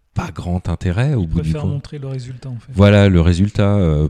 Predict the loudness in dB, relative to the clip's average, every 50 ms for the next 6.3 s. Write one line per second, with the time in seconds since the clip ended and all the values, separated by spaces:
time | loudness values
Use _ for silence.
0 | -4 -8 -10 -6 -4 -2 -2 -2 -4 -4 -4 -6 -6 -6 -8 -6 -2 2 2 2
1 | 4 2 2 0 0 0 -2 -2 -2 -2 0 2 2 2 2 0 -2 -6 -6 -4
2 | -4 -4 -4 -6 -6 -8 -8 -8 -8 -8 -8 -10 -10 -6 -6 -6 -4 -4 -4 -4
3 | -6 -8 -12 -10 -10 -12 -12 -12 -14 -12 -10 -10 -8 -6 -6 -6 -6 -8 -8 -6
4 | -6 -4 -4 -4 -2 -2 -4 -4 -4 -4 -4 -4 -4 -4 -4 -4 -6 -6 -6 -6
5 | -6 -6 -6 -8 -8 -10 -14 -18 -14 -12 -10 -10 -8 -6 -6 -6 -4 -2 -2 -2
6 | -2 0 -2 0 -2 -2